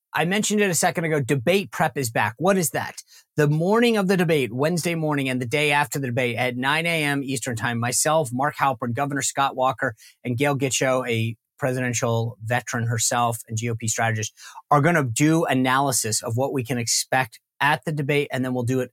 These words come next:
after the debate on Thursday morning. You can watch live here on my YouTube channel if that's, if you wanna subscribe to the YouTube channel, uh, or you can be part of my Locals community and ask questions and interact with us. Uh, Sean Spicer Show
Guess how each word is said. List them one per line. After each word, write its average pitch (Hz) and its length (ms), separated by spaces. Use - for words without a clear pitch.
after 131 300
the 123 100
debate 113 400
on 117 200
Thursday 117 540
morning. 120 460
You 143 120
can 151 200
watch 147 260
live 139 380
here 151 260
on 156 100
my 147 140
YouTube 131 380
channel 120 420
if 120 160
that's, 120 340
if 120 160
you 123 120
wanna 117 180
subscribe 117 640
to 147 120
the 165 180
YouTube 143 320
channel, 120 420
uh, 131 340
or 175 240
you 165 140
can 165 100
be 143 120
part 170 340
of 147 100
my 139 160
Locals 139 380
community 139 440
and 127 200
ask 139 220
questions 139 480
and 123 100
interact 127 460
with 123 120
us. 117 180
Uh, 123 220
Sean 156 280
Spicer 160 360
Show 123 480